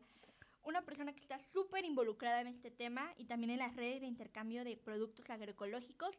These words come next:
Estamos hablando de Natalia. Natalia nos acompaña vía telefónica.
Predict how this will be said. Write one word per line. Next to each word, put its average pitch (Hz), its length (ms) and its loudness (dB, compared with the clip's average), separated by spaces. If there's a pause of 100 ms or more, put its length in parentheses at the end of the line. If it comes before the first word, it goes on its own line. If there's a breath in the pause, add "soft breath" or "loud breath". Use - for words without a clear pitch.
(160)
Estamos 359 280 -8
hablando 294 320 6
de 262 100 4
Natalia. 214 600 6 (240)
Natalia 349 340 4
nos 381 140 -6
acompaña 254 400 0
vía 262 200 4
telefónica. 254 800 0